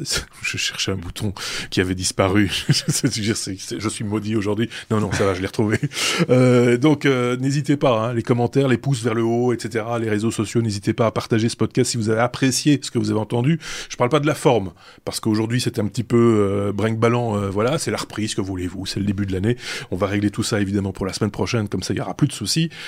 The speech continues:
En tout cas, on l'espère. Euh, n'hésitez pas à partager, euh, ce podcast avec vos amis si vous avez des amis, hein, parce que c'est toujours plus intéressant d'être plus nombreux, plus on est de fous, plus c'est drôle.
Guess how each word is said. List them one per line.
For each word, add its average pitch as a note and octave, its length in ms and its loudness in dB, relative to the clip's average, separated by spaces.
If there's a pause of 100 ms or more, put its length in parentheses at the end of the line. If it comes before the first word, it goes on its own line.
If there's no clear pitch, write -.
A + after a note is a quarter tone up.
(140)
En F#2 60 -10
tout - 100 -6
cas, - 120 0
on F2+ 80 -4
l'espère. D#3 400 2 (360)
Euh, G2+ 540 2
n'hésitez B2 380 2
pas A#2 280 4
à G2 60 -2
partager, A#2 540 0
euh, F#2+ 180 -2
ce G2 120 -4
podcast G2+ 380 -2
avec F#2+ 180 -2
vos F#2+ 140 0
amis G2 160 -2
si G2 120 -4
vous F#2 140 -2
avez F2+ 140 -2
des F2+ 140 -4
amis, F#3+ 220 0 (200)
hein, F#3+ 200 0
parce G2+ 140 -2
que - 80 0
c'est - 120 -4
toujours G2+ 320 -2
plus A2 180 0
intéressant G2+ 400 0
d'être G2 360 -2 (220)
plus C#3 120 2
nombreux, A#2 460 -2 (120)
plus A#2+ 180 -4
on G#2 60 2
est G2 60 -2
de F#2+ 60 -10
fous, G2+ 220 -2 (400)
plus C3+ 120 4
c'est G#2+ 100 -2
drôle. B2+ 320 4